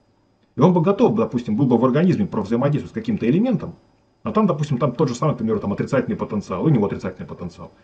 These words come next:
Вот эта химия, которую мы хотели достать, она не, не взаимодействует. Получается, что можно обработать как лекарство предварительно даже. Тут, э, в самом начале ребята очень много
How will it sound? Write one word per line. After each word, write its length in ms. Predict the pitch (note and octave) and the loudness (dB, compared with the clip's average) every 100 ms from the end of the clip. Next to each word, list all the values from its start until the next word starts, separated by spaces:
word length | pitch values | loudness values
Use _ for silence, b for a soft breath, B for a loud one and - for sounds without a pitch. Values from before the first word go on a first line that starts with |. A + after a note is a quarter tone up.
| b | b
Вот 100 | B2 | 0
эта 120 | D3+ | 2
химия, 320 | D#3 A#3 A3+ C#3 | 2 2 2 2
которую 320 | A#2 A2+ G2+ | -2 -2 -2
мы 40 | |
хотели 240 | A#2+ A#2+ G#2 | -2 -2 -2
достать, 340 | G#2 - F#2+ | -2 -4 -4
она 120 | F#3 | 0
не, 80 | A#3+ | 0
не 180 | B3+ A#3 | 0 -2
взаимодействует. 600 | G3 F#3 B2 F2+ - - _ _ _ _ _ _ _ _ _ _ | -2 -2 0 -2 -6 -18 _ _ _ _ _ _ _ _ _ _
Получается, 340 | - C#3 G#3+ D#3 | -4 0 0 0
что 140 | D#3+ | 2
можно 280 | D#3 D#3 D#3 | 4 4 4
обработать 520 | D3 E3 D#3+ B2+ A#2 | 4 4 2 -2 -4
как 400 | - C#3+ - - _ _ _ | -4 -4 -6 -20 _ _ _
лекарство 420 | - D#3 A#3+ - - | -6 0 0 0 -4
предварительно 600 | G2+ G#2 A2 F#2+ F#2+ F#2 | 0 2 2 0 -6 -6
даже. 260 | F#2 D2+ - _ _ _ _ _ _ _ _ _ _ | -6 -6 -16 _ _ _ _ _ _ _ _ _ _
Тут, 260 | B2 - - | 0 0 -4
э, 520 | A2+ A2 G2+ G2+ G#2 | -2 0 0 -4 -8
в 20 | - | 0
самом 200 | C3 B2 | 2 2
начале 340 | - D#3+ G#2 | 2 2 4
ребята 260 | G#2+ - G#2+ | 2 0 0
очень 180 | - | -2
много 460 | A2+ A#2+ G2+ F2+ F#2 | 0 2 2 -2 -6